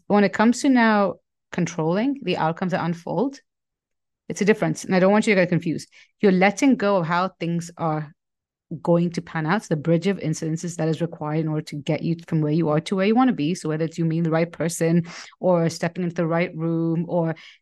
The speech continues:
an opportunity coming your way, that's not for you to worry about. But instead, it's, you're controlling the outcome because you're being decisive and intentional about what it is that you want, and you're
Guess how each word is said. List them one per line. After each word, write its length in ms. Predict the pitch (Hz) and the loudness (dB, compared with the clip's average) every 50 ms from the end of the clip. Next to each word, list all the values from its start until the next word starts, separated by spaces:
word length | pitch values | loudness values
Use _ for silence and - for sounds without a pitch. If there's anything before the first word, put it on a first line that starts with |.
| _ _ | _ _
an 140 | 180 190 165 | -6 -4 -2
opportunity 480 | 139 170 170 - 165 - 180 175 175 | -2 -2 -2 -2 -4 -2 0 0 0
coming 240 | 170 175 175 180 196 | 0 0 0 0 2
your 100 | 220 220 | 2 2
way, 320 | 185 151 151 165 214 220 - _ | 0 0 -2 -2 -2 -4 -6 _
that's 260 | - 175 185 180 - | -2 -2 -2 -2 -4
not 220 | - 214 220 226 - | -4 -4 -4 -2 -2
for 60 | 269 | 0
you 80 | 285 294 | 0 2
to 80 | 285 | 2
worry 200 | 196 151 147 151 | 2 2 2 0
about. 300 | 156 143 151 175 233 277 - _ - - - - _ _ _ _ 143 _ - | 0 0 0 -2 -2 -2 -6 _ -20 -20 -20 -20 _ _ _ _ -16 _ 2
But 200 | 214 233 - - | 2 2 4 2
instead, 580 | 214 214 208 - - - 254 247 247 262 - - | -2 -2 -2 -4 -4 -2 0 0 0 -2 -4 -6
it's, 380 | - 190 190 190 - - - - _ _ _ _ | -8 -8 -8 -8 -10 -16 -20 -20 _ _ _ _
you're 100 | - 185 | -4 -4
controlling 540 | 180 - - 190 165 - - 220 262 311 302 | -2 0 0 0 0 0 2 2 2 4 4
the 100 | 254 - | 2 2
outcome 380 | - 190 220 220 - - 185 170 | 2 2 2 0 -2 -4 -4 -4
because 280 | 180 180 - 180 165 | -6 -4 -4 -4 -2
you're 60 | 180 165 | -2 -2
being 200 | 156 208 226 214 | 2 2 2 2
decisive 520 | 170 - - 190 214 240 - - 180 160 - _ | 2 0 -2 -2 -2 -2 -2 -2 -6 -6 -6 _
and 120 | - 185 | -4 -2
intentional 420 | 165 165 - 185 202 202 - 170 151 | -2 -2 -2 -2 -4 -2 -2 -2 -2
about 80 | 147 | 0
what 120 | 156 170 185 | 0 0 0
it 100 | 180 175 | 0 0
is 140 | 165 156 165 | -2 -2 -2
that 120 | 160 - | -4 -4
you 140 | - 165 143 | -4 -4 -2
want, 340 | 160 180 160 160 208 208 - _ _ _ _ _ _ | -2 0 0 0 0 -2 -4 _ _ _ _ _ _
and 440 | - 190 185 185 180 175 170 180 175 _ _ | -2 0 2 2 2 0 -4 -6 -12 _ _
you're 260 | 175 170 175 175 170 | -2 -2 -2 -2 -4